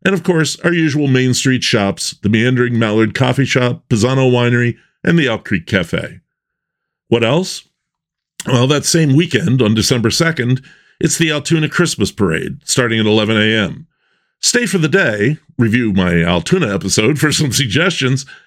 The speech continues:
and take in the holiday lights on the lake at Lakemont Park. Over a million lights, over fifty acres. There is an admission fee. Check online for details. Also on the second,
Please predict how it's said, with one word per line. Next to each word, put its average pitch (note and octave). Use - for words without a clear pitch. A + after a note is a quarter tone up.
and D3
take G3+
in E3+
the A#2
holiday D#3
lights C3+
on C3+
the B2+
lake G2+
at A2+
Lakemont G#2+
Park. F2
Over A2
a G2+
million B2+
lights, B2+
over G2+
fifty A2+
acres. E2+
There A#2
is C#3+
an D#3+
admission C3
fee. F#2+
Check F3+
online C3+
for G#2+
details. -
Also D3
on G2
the F2
second, G#2+